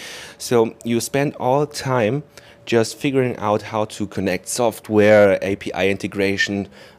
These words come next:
um, creating pages, hiring, um, people from the Philippines to outsource stuff for you, um, to, to get things that you can do,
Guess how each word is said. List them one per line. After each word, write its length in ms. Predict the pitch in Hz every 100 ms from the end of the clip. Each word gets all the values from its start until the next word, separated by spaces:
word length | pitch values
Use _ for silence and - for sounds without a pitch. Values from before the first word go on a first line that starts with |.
| -
um, 240 | 95 95
creating 340 | - 151 135 107
pages, 800 | 113 104 104 95 104 101 -
hiring, 600 | - - 120 113 113 110
um, 360 | 98 98 95 92 _ - - - - - -
people 300 | 139 123 117
from 580 | - 110 110 113 107 -
the 80 | 107
Philippines 680 | - 127 117 - 120 110 -
to 240 | 110 107 -
outsource 440 | 110 110 110 107
stuff 760 | - - - - 107 - - -
for 180 | - 104
you, 380 | 104 104 107 95
um, 160 | 92
to, 420 | 90 - 92 92 - _ _ _ _ _ -
to 80 | -
get 280 | 117 - - _ _
things 320 | - 127 127 -
that 160 | 95
you 80 | 113
can 240 | - 107
do, 420 | 104 104 113 123